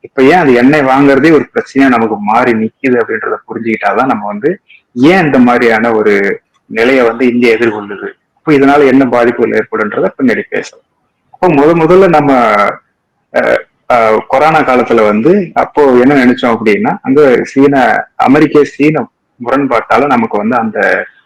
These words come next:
மொத்த வணிகமும் இங்க வந்துரும், அதனால நம்ம வந்து அவங்கள போலயே நம்மளும் வந்து ஒரு ஏற்றுமதி பொருளாதாரமா மாறலாம் அப்படின்னு சொல்லி நம்ம அமெரிக்க சார்பு எடுத்து அப்ப சீன நிறுவனங்களை முழுக்க முழுக்க நம்ம வெளியேற்றணும். வெளியேற்றினதுக்கு பிறகு இங்க வந்து முழுக்க எல்லாமே வந்து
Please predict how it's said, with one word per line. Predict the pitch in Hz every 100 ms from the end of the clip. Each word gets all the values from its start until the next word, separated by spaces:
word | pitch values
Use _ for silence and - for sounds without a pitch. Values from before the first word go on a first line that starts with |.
| -
மொத்த | 110 -
வணிகமும் | 135 127 139 135 131
இங்க | 120 120
வந்துரும், | 110 107 101 92 - -
அதனால | 117 120 143
நம்ம | 147 123 117
வந்து | 120 170
அவங்கள | 139 135 156 147
போலயே | 127 123 131
நம்மளும் | 147 120 139 143
வந்து | 123 135
ஒரு | 120
ஏற்றுமதி | 120 127 117 113
பொருளாதாரமா | 104 104 101 101 101 98
மாறலாம் | 98 107 110 107 104
அப்படின்னு | 110
சொல்லி | 104 - 120
நம்ம | 160 139
அமெரிக்க | 120 123 139 120
சார்பு | - 117 113 -
எடுத்து | - - 185 - - - -
அப்ப | - 160 170
சீன | - 175
நிறுவனங்களை | 143 131 135 127 113
முழுக்க | 110 117 127 123
முழுக்க | 127 139
நம்ம | 127 107
வெளியேற்றணும். | 104 110 98 - - _ -
வெளியேற்றினதுக்கு | 131 156 - 127 117 110
பிறகு | - 143 143 160 190
இங்க | 143 127
வந்து | 127 151
முழுக்க | 135 131 139
எல்லாமே | 120 117 120 120
வந்து | 113 113 139 208